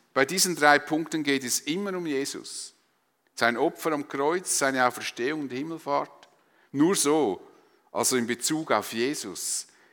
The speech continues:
kann man die Sünde, Gerechtigkeit und Gericht verstehen.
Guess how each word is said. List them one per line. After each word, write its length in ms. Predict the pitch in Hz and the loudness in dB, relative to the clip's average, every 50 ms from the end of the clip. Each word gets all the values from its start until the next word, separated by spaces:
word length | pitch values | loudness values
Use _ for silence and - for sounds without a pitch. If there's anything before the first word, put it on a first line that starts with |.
| _ _ | _ _
kann 260 | - - 127 127 135 | 2 6 6 6 6
man 280 | 143 143 135 131 123 110 | 4 2 0 0 -2 -4
die 80 | 107 | -6
Sünde, 560 | 104 - - 120 127 135 151 151 143 143 139 135 | -6 -4 -2 -2 -2 -2 -2 -4 -4 -4 -4 -4
Gerechtigkeit 1080 | - 110 101 110 117 127 - - 139 - - - 127 117 117 113 117 - - - - _ _ _ _ _ _ _ _ _ _ _ _ _ _ _ _ _ _ _ _ _ _ _ _ _ | -2 -4 -2 -2 -2 -4 -6 -10 -14 -14 -8 -4 -2 -2 -2 -4 -8 -12 -20 -20 -20 _ _ _ _ _ _ _ _ _ _ _ _ _ _ _ _ _ _ _ _ _ _ _ _ _
und 160 | - 98 95 - | -14 -14 -8 -4
Gericht 380 | 107 101 98 107 104 - - | -2 -2 -2 -2 -6 -8 -12
verstehen. 580 | - 95 - - - - 78 73 58 67 73 | -12 -10 -10 -10 -8 -8 -10 -10 -12 -14 -20